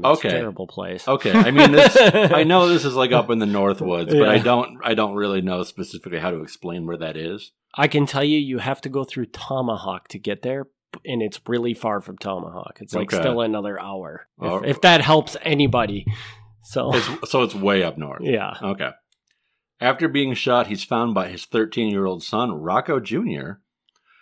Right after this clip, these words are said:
Speaker 2: who was about seventy-five yards away. Next on the scene was a man named Fusili, who was probably the shooter.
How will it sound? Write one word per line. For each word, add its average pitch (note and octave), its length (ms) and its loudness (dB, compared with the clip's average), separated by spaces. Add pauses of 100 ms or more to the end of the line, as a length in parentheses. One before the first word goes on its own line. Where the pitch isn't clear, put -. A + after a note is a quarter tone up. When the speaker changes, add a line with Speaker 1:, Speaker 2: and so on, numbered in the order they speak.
(160)
Speaker 2:
who C3+ 100 0
was C3+ 160 2
about A2+ 280 0
seventy-five B2 680 0
yards G2 320 0
away. F#2+ 520 -2 (260)
Next C#3+ 400 -2
on D#3 160 -2
the C3 80 -8
scene A#2+ 580 -4
was G#2 160 -8
a A2 80 0
man A2+ 300 0
named G#2+ 360 -2
Fusili, A2 920 -8 (380)
who D3 100 -2
was D3+ 160 -2
probably C#3+ 600 2
the G#2+ 120 -2
shooter. F#2 540 -4